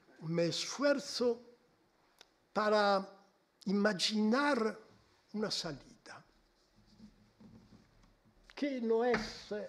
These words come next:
el tema de que hablamos esta noche, pero, por favor, Valentín, permíteme determinar de manera no catastrófica ni epilogante.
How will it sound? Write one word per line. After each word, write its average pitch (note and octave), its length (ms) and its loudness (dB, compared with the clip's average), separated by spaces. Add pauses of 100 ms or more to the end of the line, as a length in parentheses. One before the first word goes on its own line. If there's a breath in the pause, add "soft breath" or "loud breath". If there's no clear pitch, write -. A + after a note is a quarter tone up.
(120)
el F3+ 300 -4
tema F#3 400 -2
de D#3+ 240 -6
que E3+ 160 -4
hablamos D3+ 800 -6
esta - 280 -12
noche, G3+ 340 -2
pero, A#3+ 280 0 (380 loud breath)
por F#3 160 -4
favor, A3 480 2
Valentín, G3 720 0
permíteme A3 800 -2 (600 loud breath)
determinar F#3 1200 2 (400 loud breath)
de E3 180 0
manera F#3 640 4
no F#3+ 920 2
catastrófica E3 1120 0
ni D#3+ 400 0
epilogante. C3+ 1120 -4